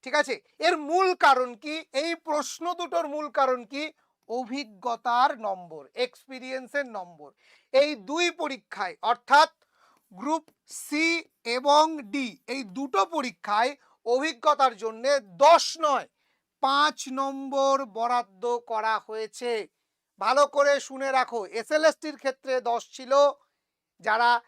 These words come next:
গ্রুপ সি, গ্রুপ ডি পরীক্ষা দিচ্ছ, সেখানে কিন্তু এক্সপিরিয়েন্সের নম্বর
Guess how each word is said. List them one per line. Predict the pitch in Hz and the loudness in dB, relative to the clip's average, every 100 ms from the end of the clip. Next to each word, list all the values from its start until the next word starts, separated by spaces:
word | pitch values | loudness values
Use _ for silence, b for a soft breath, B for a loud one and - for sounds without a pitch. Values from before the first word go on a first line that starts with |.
| _ _ | _ _
গ্রুপ | 170 285 330 _ | -10 -6 -6 _
সি, | - 311 311 | -10 -6 -6
গ্রুপ | 233 208 285 | -8 -12 -14
ডি | 262 285 285 | -12 -14 -10
পরীক্ষা | 262 247 - 240 | -10 -12 -6 -6
দিচ্ছ, | 233 - - | -6 -12 -10
সেখানে | 302 - 233 233 247 | -8 -8 -10 -10 -10
কিন্তু | 220 233 214 247 247 _ _ _ | -12 -18 -18 -16 -16 _ _ _
এক্সপিরিয়েন্সের | 240 247 - - 302 294 262 - 233 | -6 -6 -8 -12 -8 -6 -8 -8 -12
নম্বর | 214 202 202 208 240 285 | -10 -10 -10 -4 4 4